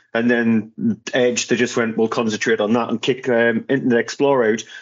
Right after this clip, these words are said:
because Microsoft owns Skype. Um, they just, they'll kick Skype out and just go with, um,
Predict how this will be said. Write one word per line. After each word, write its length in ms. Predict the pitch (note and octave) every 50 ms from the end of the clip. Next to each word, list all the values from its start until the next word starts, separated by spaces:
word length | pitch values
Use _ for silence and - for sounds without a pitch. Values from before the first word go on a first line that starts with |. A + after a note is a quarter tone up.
| - _ -
because 260 | C3+ - C#3+ C3+ C3
Microsoft 560 | C3 B2+ B2+ A#2+ - B2+ - C3 A#2+ - - -
owns 340 | C#3+ C3 C3+ B2 A#2 - -
Skype. 320 | D3+ B2+ A2 G#2+ A2 A2 - - _ _ _ _ _ _ _ _ _ _ _
Um, 880 | A2 A2+ A2+ A2+ A2+ A2 A2 A2 A2 A2 A2 A2 A2 A2 G#2+ G#2+ G2+ - -
they 260 | C3+ A2+ B2 B2 A#2+
just, 400 | - C3+ B2+ A#2 - - - A2+
they'll 200 | G#2+ A#2+ A#2 A2
kick 220 | A2 - D3+ C#3 C#3+
Skype 400 | - - - B2+ A#2 B2 - -
out 200 | G#2 G#2+ G#2+ -
and 140 | B2 A2
just 240 | G#2 A#2+ A2 - -
go 80 | - B2
with, 580 | A2+ A2+ G#2+ G2+ A2+ A#2 B2 - - - - _ _ _ _ _ _ _ _ _
um, 640 | A2 A2 A2+ A2 A2 A2 G#2+ G#2+ G#2+ G2+ F#2 F#2+ -